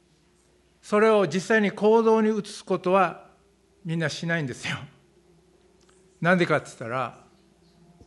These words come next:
変わることはめんどくさいし、変わるためにはいろいろ犠牲を払わないといけないんです。そんなのだ-、みんな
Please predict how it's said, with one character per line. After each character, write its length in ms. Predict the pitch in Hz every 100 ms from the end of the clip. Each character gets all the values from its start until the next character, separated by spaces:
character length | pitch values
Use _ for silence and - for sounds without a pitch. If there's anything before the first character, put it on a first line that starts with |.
| _ _ _ _ -
変 100 | 147
わ 100 | 143
る 80 | 131
こ 140 | 143
と 120 | 143
は 320 | 175 127 - _ _ _ -
め 180 | 135
ん 80 | 147
ど 100 | 139
く 120 | -
さ 120 | - 160
い 80 |
し、 200 | 156 - - _ _ _ _ _ _ _ _ _ _ -
変 120 | 185
わ 80 | 190
る 100 | 190
た 140 | 202
め 120 | 220
に 80 | 240
は 140 | 208 180
い 100 | 185
ろ 160 | 208
い 20 |
ろ 120 | 202 165
犠 140 | 143
牲 300 | 170 226 220
を 40 |
払 220 | 180 208 226
わ 120 | 233
な 100 | 202
い 100 | 196
と 120 | 254
い 80 | 185
け 140 | 185
な 120 | 185
い 40 | 175
ん 20 |
で 100 | 120
す。 220 | - - _ _ _ _ _ _ _ _ _ _ _ -
そ 200 | 175 180
ん 20 |
な 100 | 175
の 100 | 143
だ-、 160 | 151 214
み 140 | 170
ん 40 | 170
な 280 | 147 135